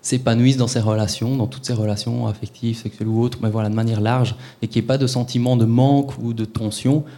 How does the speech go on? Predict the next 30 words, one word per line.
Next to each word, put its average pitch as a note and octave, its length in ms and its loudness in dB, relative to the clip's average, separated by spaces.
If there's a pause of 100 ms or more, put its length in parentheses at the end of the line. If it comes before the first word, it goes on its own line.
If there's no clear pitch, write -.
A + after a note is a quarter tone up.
(120)
mais A2 60 0
que - 60 -12
ça A2 80 0
soit A#2+ 220 0
là C3 120 2
pour A2+ 240 -4 (720)
épa-, B2+ 300 -2 (460)
c'est - 320 -10
une A2+ 180 0
aide C3+ 340 2 (120)
à A#2+ 100 -4
l'épanouissement A#2+ 580 -2
des A#2+ 100 2
deux A2+ 120 -2
personnes, G#2+ 440 -4
et A2+ 100 -2
que A2 60 -16
ça A#2 100 -6
ne A2 60 -4
soit G#2+ 140 -8
pas A2 120 -2
vu B2 100 -2
comme B2+ 120 -2
une A#2 80 0
difficulté. A2+ 460 -6
Et G#2+ 60 -2
je - 140 -12
trouve C#3+ 180 -6
qu'à B2 120 0
Patrescence, C3 680 -6